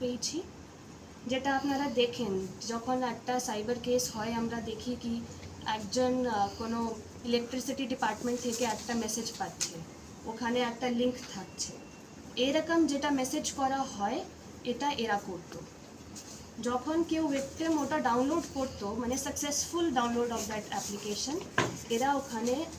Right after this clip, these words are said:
একটা কমিশন পেত। তো আটজন যারা আছে, এদের সবাইকে অ্যারেস্ট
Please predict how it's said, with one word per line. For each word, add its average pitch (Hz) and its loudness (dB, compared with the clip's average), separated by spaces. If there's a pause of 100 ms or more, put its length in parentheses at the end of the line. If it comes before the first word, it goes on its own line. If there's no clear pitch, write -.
(300)
একটা 247 0 (100)
কমিশন 208 0 (120)
পেত। 165 -6 (1800)
তো 254 6 (120)
আটজন 302 4
যারা 285 4
আছে, 220 0
এদের 269 4
সবাইকে 240 -2
অ্যারেস্ট 214 -2